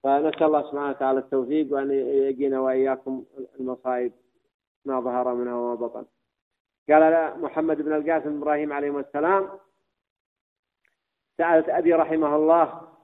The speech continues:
رحمة الله عليه، عن تفسير هذه الآية، فقال عليه السلام: 'فالمصيبة في الأرض فهو ما تكون في الأرض عامة، والمصيبة في الأنفس فهو ما يكون في الأنفس خاصة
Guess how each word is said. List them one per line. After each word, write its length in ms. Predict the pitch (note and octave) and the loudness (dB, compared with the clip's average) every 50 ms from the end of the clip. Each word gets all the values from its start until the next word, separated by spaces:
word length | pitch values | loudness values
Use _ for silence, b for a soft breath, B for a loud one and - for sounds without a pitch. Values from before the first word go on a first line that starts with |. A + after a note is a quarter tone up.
| _ _ - | _ _ -2
رحمة 280 | D#3+ C#3+ D3+ E3 D#3 - | -2 -2 0 -4 -2 -2
الله 160 | D#3+ D#3 D#3 | 0 2 2
عليه، 400 | D3+ D3 D3+ C#3+ D3+ D#3 D#3+ D#3 | 2 2 2 0 0 0 0 0
عن 180 | C#3 C#3+ D3 C#3 | 0 -4 -6 -8
تفسير 440 | D3+ C#3+ C#3+ - D#3 D#3 C#3 D3 D3+ | -8 -10 -6 -4 -2 -2 0 0 0
هذه 160 | C#3+ C#3+ D3+ | 0 0 0
الآية، 220 | D3 D#3 D3+ D3 | 0 0 0 0
فقال 360 | C#3 C#3 C#3 - - D3+ C#3+ D3 | 0 -4 -6 -2 0 0 0 0
عليه 260 | D3 C#3+ C#3 C#3 C3+ | -2 -2 -4 -4 -4
السلام: 460 | C3+ - D3+ D#3+ F3+ F#3+ F#3+ F3+ F#3+ - - - _ _ _ _ | -2 0 2 2 2 2 2 0 -4 -8 -16 -20 _ _ _ _
'فالمصيبة 540 | D3+ E3 D#3+ D#3 C#3+ - D#3+ D#3+ D3+ D3+ D3 | 2 2 2 0 0 0 -2 -2 0 -2 -2
في 100 | C3+ C#3 | -4 -6
الأرض 400 | C#3+ D#3 F3 F3+ F3 E3 F3 - - _ | -6 -2 0 0 0 0 -4 -10 -14 _
فهو 240 | - - C#3+ C#3+ C#3 | -4 -2 0 0 0
ما 160 | C#3+ C#3+ C#3+ | 0 -2 -4
تكون 360 | C3+ C#3+ C3+ C3 - D#3 D3 C3+ | -6 -6 -8 -6 -4 -6 -4 -4
في 60 | C#3 | -6
الأرض 280 | C#3+ C#3+ D3+ C#3 B2+ | -6 -4 -4 -4 -2
عامة، 500 | C3+ B2 A#2+ C3+ C#3+ C#3+ C#3+ C3+ B2+ A#2 - _ _ _ _ _ _ _ | -4 -4 -4 -4 -4 -2 -2 -4 -4 -6 -10 _ _ _ _ _ _ _
والمصيبة 520 | C#3 D3 D3 D3 - - D#3 D#3 D3 D3 | -4 -4 -4 -4 -4 -2 -2 -2 0 -2
في 80 | C3+ C#3+ | -2 -2
الأنفس 460 | D3 D3+ D#3 D3+ C3+ C#3+ D3 C3+ - | -2 -2 -2 -2 -4 -6 -8 -10 -6
فهو 260 | - C#3 C#3+ C#3+ C#3+ | -4 -2 -2 0 0
ما 160 | C#3 C#3+ C#3+ C#3 | -2 -2 -4 -4
يكون 260 | C#3 C#3 D3 C#3+ C3 | -4 -4 -6 -6 -6
في 60 | C3+ | -6
الأنفس 420 | C#3 C#3 C#3+ C3+ C3 B2+ - - C3+ - - | -6 -6 -8 -10 -12 -12 -12 -10 -12 -6 -4
خاصة 480 | C#3+ D3 C#3+ C3 - - F#3+ F#3 F#3 | -4 -4 -4 -4 -4 -4 -4 -4 -4